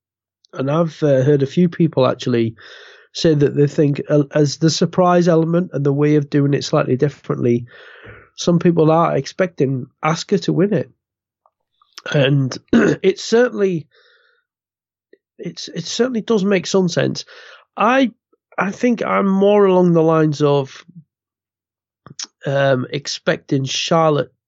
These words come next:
to win this, and Asuka from W W E's perspective has basically just been added to the match to take the pinfall.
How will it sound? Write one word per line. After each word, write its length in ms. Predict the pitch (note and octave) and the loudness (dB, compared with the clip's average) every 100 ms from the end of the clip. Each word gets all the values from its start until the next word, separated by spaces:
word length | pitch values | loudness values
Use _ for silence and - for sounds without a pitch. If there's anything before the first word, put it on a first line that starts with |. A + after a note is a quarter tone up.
| _ - | _ -6
to 120 | C#3+ | -6
win 420 | C3+ C#3 C#3+ C#3+ | -2 0 2 2
this, 380 | C#3 C3+ - - _ _ _ _ _ _ - | 0 -4 -8 -16 _ _ _ _ _ _ -4
and 680 | D3 C#3 C#3 C3+ C3+ - - - - _ _ _ _ F#3 | -2 0 0 -2 -6 -8 -16 -20 -20 _ _ _ _ -2
Asuka 640 | F3 - - E3+ D3 C#3 _ _ _ _ _ _ _ _ - | -2 -4 -2 0 2 -2 _ _ _ _ _ _ _ _ -20
from 340 | - D#3+ C#3+ - | -4 -2 -2 -2
W 380 | D#3+ D3 C#3+ C3 | -2 0 -2 -2
W 420 | - C#3+ C#3 C#3 | -2 0 2 4
E's 200 | D3+ C#3+ | 2 0
perspective 640 | - C3 - B2+ - B2 A#2+ | -4 -6 -4 -4 -2 -4 -2
has 180 | A#2+ | -6
basically 500 | A#2 C#3 B2+ C3 C3 | -2 0 0 -2 -4
just 200 | B2 C3 | -2 -2
been 200 | - B2+ | 0 2
added 260 | C3+ B2+ B2 | 2 0 0
to 80 | C3+ | 0
the 100 | B2+ | 0
match 280 | C3 B2+ - | 0 -4 -6
to 100 | A#2+ | -6
take 200 | C3 - | -6 -6
the 60 | |
pinfall. 640 | - C#3 C3+ - A#2+ A#2 | -4 -2 -2 -2 -2 -2